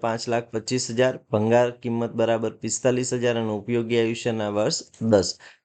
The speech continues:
પાંચ લાખ પચીસ હજાર માઇનસ પિસ્તાલીસ હજાર કરીશું તો મળશે ચાર લાખ એંસી હજાર ભાગ્યા દસ. તો વાર્ષિક ઘસારો મળશે અડતાલીસ હજાર. હવે આપણે એક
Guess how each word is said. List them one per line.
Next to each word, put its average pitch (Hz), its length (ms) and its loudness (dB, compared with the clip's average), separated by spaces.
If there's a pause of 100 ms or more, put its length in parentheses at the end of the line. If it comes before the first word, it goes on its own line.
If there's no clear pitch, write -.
(140)
પાંચ 120 260 8
લાખ 135 260 2
પચીસ 131 400 -4
હજાર 127 220 2
માઇનસ 123 420 0
પિસ્તાલીસ 123 540 -2
હજાર 123 220 2
કરીશું 131 420 -4
તો 117 100 2
મળશે 110 380 0
ચાર 110 280 2
લાખ 120 340 -2
એંસી 131 420 0
હજાર 107 260 0
ભાગ્યા 98 520 -2 (160)
દસ. 120 280 6
તો 110 140 -2
વાર્ષિક 98 460 0
ઘસારો 120 420 0
મળશે 117 360 -4 (220)
અડતાલીસ 123 580 0
હજાર. 98 220 -2 (480)
હવે 120 180 8
આપણે 123 320 2
એક 139 160 -2